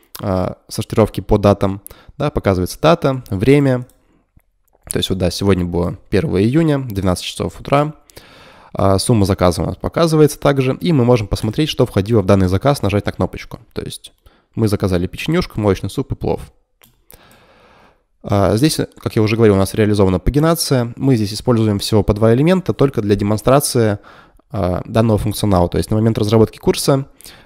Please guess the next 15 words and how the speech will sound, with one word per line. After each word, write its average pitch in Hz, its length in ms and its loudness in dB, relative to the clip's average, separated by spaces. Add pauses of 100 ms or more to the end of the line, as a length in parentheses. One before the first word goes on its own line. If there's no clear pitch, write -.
у - 80 -4
нас 110 200 4
было 98 140 2
мало 98 260 4
заказов, - 560 0
и 139 120 -2
поэтому, 113 360 2
чтобы 98 320 0
просто - 280 -2
проверить 101 380 2
функционал 95 480 0
именно 92 300 -2
пагинации, 139 560 0
мы 117 140 0
добавили 95 520 2